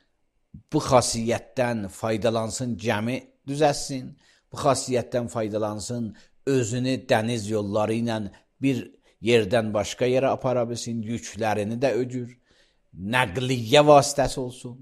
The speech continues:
Bundan gəlsin dənizin içində, dənizin ortalarında müxtəlif balıqlardan, müxtəlif dəniz sərmayələrindən faydalansın. Bunlar hamısı təsxirdir. İnsana deyir, get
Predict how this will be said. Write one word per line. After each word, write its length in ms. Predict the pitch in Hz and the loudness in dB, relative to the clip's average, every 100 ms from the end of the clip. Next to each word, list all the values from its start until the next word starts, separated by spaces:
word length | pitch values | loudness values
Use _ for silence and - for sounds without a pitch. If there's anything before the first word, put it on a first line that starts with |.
| - _ _ _ _ | -20 _ _ _ _
Bundan 640 | 120 135 156 151 151 143 139 | -2 2 4 4 4 2 2
gəlsin 520 | 135 123 123 - 139 | 4 4 4 -2 0
dənizin 480 | 131 120 117 107 135 | 2 2 2 -2 -2
içində, 640 | 131 - 117 113 123 123 110 | -2 -4 -4 -2 0 -2 -2
dənizin 540 | 120 110 110 98 127 | 0 0 -2 -6 -4
ortalarında 920 | 113 107 104 107 107 104 101 120 117 117 - _ | -4 -4 -4 -2 0 -2 -2 -2 -2 -6 -16 _
müxtəlif 640 | 120 101 - 123 123 123 - | -10 -10 -6 -4 -4 -6 -4
balıqlardan, 880 | 113 110 104 95 107 101 87 113 110 | 0 0 -2 -4 -4 -4 -4 -4 -6
müxtəlif 560 | 107 - 117 113 117 - - _ - | -10 -10 -8 -6 -6 -10 -20 _ -6
dəniz 460 | 110 107 127 98 95 - _ | -2 -2 -4 -6 -12 -16 _
sərmayələrindən 1120 | - - 131 123 117 113 110 110 107 101 107 107 | -14 -4 0 2 2 2 2 2 0 -4 -6 -4
faydalansın. 800 | 104 98 90 92 92 82 101 95 | -2 -2 -4 -6 -8 -12 -12 -4
Bunlar 220 | 104 101 | -4 -4
hamısı 320 | 95 92 120 | -8 -10 -12
təsxirdir. 680 | - 85 - 156 165 113 - _ _ _ _ _ _ _ _ - | -12 -12 -12 -10 -10 -12 -18 _ _ _ _ _ _ _ _ -8
İnsana 380 | 110 101 113 117 | -6 -6 -6 -6
deyir, 200 | 120 110 | -6 -6
get 240 | 127 123 | -8 -8